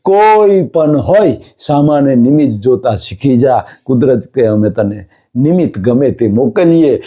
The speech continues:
નિમિત્તને બચકો ના ભરશો યાર, નિમિત્તને બચકો ના ભરશો. નિમિત્તને બચકો ભરશો તો ક્યારેય નહીં છૂટાય, ક્યારેય નહીં છૂટાય. ગમે એમ કરી અને એને પાર મેલો, એનો ઉકેલ લાવો, હિસાબ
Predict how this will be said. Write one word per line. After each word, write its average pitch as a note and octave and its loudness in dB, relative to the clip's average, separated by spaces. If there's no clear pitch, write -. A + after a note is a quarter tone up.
નિમિત્તને G3 0
બચકો C#3 -4
ના A2 -2
ભરશો A2+ -4
યાર, A2 -4
નિમિત્તને C#3 -2
બચકો A2 -6
ના G2 -6
ભરશો. G#2 -4
નિમિત્તને D#3 0
બચકો A#2+ -4
ભરશો G#2+ -2
તો G2 -4
ક્યારેય A2 0
નહીં A2+ 0
છૂટાય, G2 -12
ક્યારેય A#2 0
નહીં G#2+ -6
છૂટાય. G#2+ -10
ગમે D#3+ 0
એમ C3+ 0
કરી D3+ 0
અને C3+ 0
એને C3+ 0
પાર G#3 0
મેલો, C3 0
એનો E3+ 0
ઉકેલ D#3+ 0
લાવો, B2+ 0
હિસાબ G#2+ -2